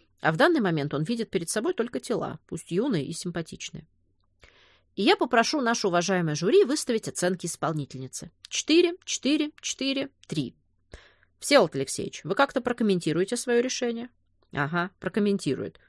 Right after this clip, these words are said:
У меня так написано в бумажке. Мрачно думает Сашка и тоже достаёт телефон.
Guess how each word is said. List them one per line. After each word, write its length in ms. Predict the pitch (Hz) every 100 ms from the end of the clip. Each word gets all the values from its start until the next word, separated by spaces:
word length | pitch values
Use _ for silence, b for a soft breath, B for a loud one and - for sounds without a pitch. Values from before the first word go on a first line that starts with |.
| b
У 60 | 160
меня 120 | 175
так 160 | 170 165
написано 440 | 165 175 - 160
в 60 | 151
бумажке. 480 | 175 160 - - - b b -
Мрачно 380 | 151 - 143
думает 260 | 135 135 135
Сашка 300 | 190 226 -
и 20 |
тоже 220 | - 156
достаёт 380 | 143 - 131 139
телефон. 460 | - 143 - 104